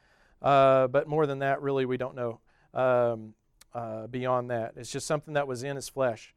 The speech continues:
Now, there's another time that, um, uh, Paul talks about a trial in the flesh, Galatians four and fourteen. Uh, it says, "And my trial was in my flesh, and you did not despise or reject, but you received me as an angel of God,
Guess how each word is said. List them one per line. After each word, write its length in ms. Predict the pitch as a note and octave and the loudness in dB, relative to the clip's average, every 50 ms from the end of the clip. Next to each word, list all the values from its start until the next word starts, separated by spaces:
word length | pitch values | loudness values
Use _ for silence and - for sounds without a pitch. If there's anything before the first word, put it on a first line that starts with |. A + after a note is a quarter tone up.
| _ _ _ _ _ _ - | _ _ _ _ _ _ -2
Now, 180 | C#3 D3 D3+ | 2 4 6
there's 180 | D3+ E3 D#3+ C#3+ | 6 4 2 0
another 320 | D#3 D3 E3 F#3+ A#3 A3 | 0 4 6 8 8 6
time 400 | F#3 - F#3 E3+ E3+ E3+ E3+ E3 | 6 4 6 8 8 8 8 8
that, 360 | D#3 D3+ C#3+ C#3+ D3 D3 _ _ _ _ - | 8 6 6 6 6 4 _ _ _ _ -2
um, 640 | D3 C#3+ C#3+ C3+ C3+ C3 B2+ B2+ B2 A#2+ A#2 A2+ _ _ _ _ _ _ _ _ - _ _ _ _ - | 0 2 4 6 4 4 2 0 -2 -6 -10 -16 _ _ _ _ _ _ _ _ -20 _ _ _ _ -4
uh, 220 | - C3+ C3+ B2+ A#2+ | 0 2 2 2 2
Paul 320 | - - E3 D#3 D#3+ D#3 | 2 6 8 8 8 8
talks 340 | - E3 D3+ D#3 D#3 - - | 8 8 8 8 8 4 -2
about 460 | D3+ C#3 C#3 C#3+ C#3+ C#3 C#3 C#3+ - _ - | 0 2 6 6 8 8 8 6 4 _ -16
a 60 | C3 | -14
trial 680 | - - - D#3 C#3 D3 D#3 F3 F#3+ G3 G#3+ A3 G#3+ - | -12 -4 4 8 10 12 12 12 12 12 10 8 6 0
in 140 | F3 F3+ G3+ | -4 -2 -2
the 80 | A3 | -2
flesh, 500 | - - A#3 A#3+ B3+ C4 C4 - - - _ _ _ _ - | -2 2 4 4 4 4 0 -6 -12 -20 _ _ _ _ -2
Galatians 520 | C#3+ C#3+ D3 D#3+ E3 D#3+ - E3+ D#3 C#3+ | 4 6 6 6 6 4 -2 -6 -6 -6
four 280 | - - D#3+ D#3 E3+ E3+ | -6 -4 -2 0 0 0
and 80 | D#3+ D3 | 0 0
fourteen. 580 | - E3+ E3+ D#3 - E3+ F3 F#3+ G#3 A3 A3 _ _ _ _ _ _ _ - | 0 0 0 0 -2 -6 -6 -6 -6 -8 -10 _ _ _ _ _ _ _ -2
Uh, 220 | C3+ C#3 C#3+ C#3 C#3+ | 2 2 4 4 2
it 40 | |
says, 220 | C3+ - D#3+ C#3+ D3+ | 2 2 0 0 0
"And 120 | E3 D3 | 0 0
my 100 | C#3 C3+ | 0 -2
trial 380 | C3 - D#3+ D3 D3+ D#3+ E3 D#3+ | 0 2 4 8 10 10 10 8
was 220 | D3+ C#3+ C3+ C#3 | 6 4 0 -2
in 220 | C#3+ D#3 E3 E3+ D#3+ | -4 -4 -4 0 2
my 200 | D#3 D3 C3 A#2+ | 2 2 2 0
flesh, 640 | - - D3 D3 D#3 E3 F#3+ G#3 - - - _ _ _ _ _ _ _ _ _ _ _ _ - | -2 0 4 6 8 8 6 6 2 -10 -16 _ _ _ _ _ _ _ _ _ _ _ _ -12
and 120 | - B2+ | -10 -8
you 80 | C3+ C3+ | -8 -6
did 120 | C#3 D3+ | -4 2
not 200 | D#3 E3 E3 E3+ | 4 4 4 4
despise 440 | D#3 C#3+ - - D#3+ D3+ D#3 D#3 D3+ | 2 -2 -2 4 6 6 6 6 4
or 60 | D#3+ | 2
reject, 340 | C#3+ C3+ - D#3+ D#3+ E3 D#3+ | -2 0 2 2 2 2 2
but 80 | D#3 C3+ | -2 -6
you 60 | C3 | -6
received 340 | C3+ B2+ - E3 D#3 D3+ D3+ | -6 -6 -6 -4 -4 -4 -4
me 80 | D3 | -6
as 120 | C#3 B2+ C3+ | -8 -8 -8
an 60 | C3+ | -6
angel 300 | C#3 D3+ D3+ C#3 C#3+ B2 | -6 -6 -6 -6 -10 -10
of 60 | A#2+ | 0
God, 400 | - E3+ F#3+ F#3+ F#3+ F#3+ F#3 E3+ | 6 8 10 12 12 12 10 8